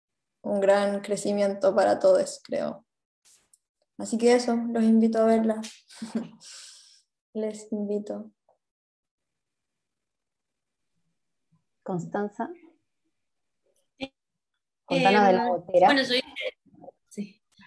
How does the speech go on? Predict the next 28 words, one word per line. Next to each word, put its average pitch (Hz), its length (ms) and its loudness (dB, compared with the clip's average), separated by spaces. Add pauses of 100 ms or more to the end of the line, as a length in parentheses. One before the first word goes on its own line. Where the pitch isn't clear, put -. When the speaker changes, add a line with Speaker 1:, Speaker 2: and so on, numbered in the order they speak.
(240)
Speaker 3:
hice 226 300 -10
la 214 100 -2
dirección 214 360 -4
de 214 80 -6
foto 214 240 -8
de 208 80 -4
La 202 100 -2
Gotera, 262 680 -4
es 202 160 -18
una 202 180 -8
peli 208 300 -6
de, 185 420 -8
de 190 340 -12
Sabrina 208 500 -8
Blanco, 247 580 -6 (160)
Sabri, 208 540 -14 (720)
em, 190 840 -8 (320)
producida 214 380 -6
por 208 120 -8
Murillo 208 360 -6
Cine, 277 340 -6
que 240 100 -4
también 220 480 -4
coprodujo 202 640 -10
la 190 180 -8
peli 190 280 -8
de 190 60 -12
Fanchi, 233 500 -10